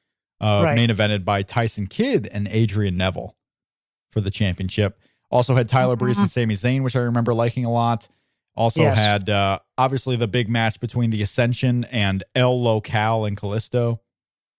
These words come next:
Speaker 2: Oh, God.
Speaker 1: Your Adam Rose and Camacho opening match.
Speaker 2: I may have to renege and say that this one's more anticipated than that,
Speaker 1: Well, well,
Speaker 2: certainly.
Speaker 1: that one was anticipated because,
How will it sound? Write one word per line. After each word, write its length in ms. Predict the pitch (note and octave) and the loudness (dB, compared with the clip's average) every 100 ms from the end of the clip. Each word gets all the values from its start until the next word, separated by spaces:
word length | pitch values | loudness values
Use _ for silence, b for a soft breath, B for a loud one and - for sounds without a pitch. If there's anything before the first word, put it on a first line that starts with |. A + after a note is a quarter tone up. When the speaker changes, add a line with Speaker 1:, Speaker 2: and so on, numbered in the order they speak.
| _ - | _ -8
Speaker 2:
Oh, 220 | - - - | -6 -6 -10
God. 400 | - - - - - | -12 -12 -16 -18 -2
Speaker 1:
Your 240 | A2 G#2 - | 0 0 2
Adam 340 | B2 B2+ A#2 | 2 4 2
Rose 340 | A2+ A#2 A#2 A2+ | 2 2 2 0
and 80 | G#2+ | -4
Camacho 720 | G#2+ G2+ A2 B2+ - C3+ B2+ | -4 0 2 0 0 0 0
opening 380 | B2+ C3 B2+ B2+ | 0 -2 -2 -4
match. 480 | B2+ B2+ C3 - - _ _ _ _ _ _ _ _ _ _ _ _ _ | -4 -4 -6 -12 -20 _ _ _ _ _ _ _ _ _ _ _ _ _
Speaker 2:
I 80 | G#3+ | -8
may 160 | F#3+ F3+ | 0 2
have 180 | F#3 - | 2 2
to 120 | E3+ | 0
renege 520 | E3+ E3+ E3 F#3 E3 | 2 0 0 0 0
and 140 | D#3 | -2
say 180 | C#3+ D#3+ | -2 -2
that 240 | D#3 D3 - | -2 -4 -2
this 240 | D#3+ - | -2 0
one's 420 | D#3 D3+ D3 C#3 F3+ | 0 0 -2 0 2
more 240 | E3+ D#3 | 2 2
anticipated 720 | D3+ C#3+ E3 D3 B2+ D#3 C#3+ | 0 0 0 0 0 0 0
than 160 | C#3 B2+ | -2 -2
that, 340 | D3+ F#3+ - - | 0 -2 0 0
Speaker 1:
Well, 160 | A#3 F3+ | 2 4
well, 160 | F#3+ | 4
Speaker 2:
certainly. 40 | F3+ | 4
Speaker 1:
that 140 | D#4 | 2
one 100 | - | 0
was 140 | F#4+ A#3+ | -4 -2
anticipated 640 | G#3+ G#3 G3 E3+ F3+ E3 | -2 -2 -4 0 2 2
because, 500 | C#3+ C#3 D#3+ D3 - | 0 0 2 0 -4